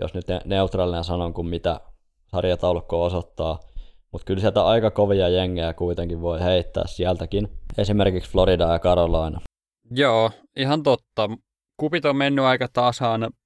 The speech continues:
Speaker 2: ja N R:ssä nyt ylipäätänsä menee aika dynastioina noi kupit.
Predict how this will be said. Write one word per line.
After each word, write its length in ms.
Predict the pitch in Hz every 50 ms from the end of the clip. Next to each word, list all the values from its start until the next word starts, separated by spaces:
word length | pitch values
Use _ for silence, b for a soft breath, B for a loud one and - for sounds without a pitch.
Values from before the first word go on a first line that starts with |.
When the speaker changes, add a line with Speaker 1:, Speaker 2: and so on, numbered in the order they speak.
| _ _ _ _ _ _ -
Speaker 2:
ja 140 | 117 113 113 113 - _ _ _ _ _ -
N 200 | 117 117 117 123
R:ssä 200 | 123 - 151 135
nyt 100 | 123 -
ylipäätänsä 800 | 143 139 131 131 123 - 127 127 123 117 110 110 107 101 110
menee 440 | 104 107 107 107 110 107 104 101 101 - -
aika 300 | - 104 104 104 - 110 104 95 - 110
dynastioina 840 | 104 101 101 95 90 - - - - 95 90 - - 92 92 92 90
noi 180 | 87 90 92 -
kupit. 500 | - 98 95 - 85 87 107 - -